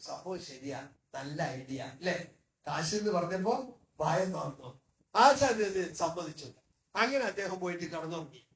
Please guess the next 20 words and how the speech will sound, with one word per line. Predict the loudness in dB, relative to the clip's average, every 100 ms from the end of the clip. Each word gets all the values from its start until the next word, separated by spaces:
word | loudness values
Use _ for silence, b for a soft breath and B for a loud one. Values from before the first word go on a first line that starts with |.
| _ _ _ _ _ _ _
നേരെ | 4 6 6 4
ഈ |
മരം | 2 2 2
വെട്ടാൻ | 4 4 4
പോയ | 6
ആള് | 6 6 6 2 -2
അവിടെ | 2 4
നിന്ന് | 2 0
തിരിച്ചു | -2 0
പോയി | 0 0
കിടന്നുറങ്ങി. | 0 -6 -6 -8 -14 -20 _ _ _ _ 0
രാവിലെ | 2 4 2
നോക്കിയപ്പോ | 0 0 0 2 0 0
മൂന്ന് | -2 -2 -2
ദിർഹം, | -6 -8 -10 -14 _ _ _ _ _ _ _ _ _ _ _ _ _
പിറ്റേ | -2 2
ദിവസം | 4 2 0 0 0
നോക്കിയപ്പോ | 0 0 2 2 0 -4
മൂന്ന് | -2 -2 -4
ദിർഹം, | -6 -8 -14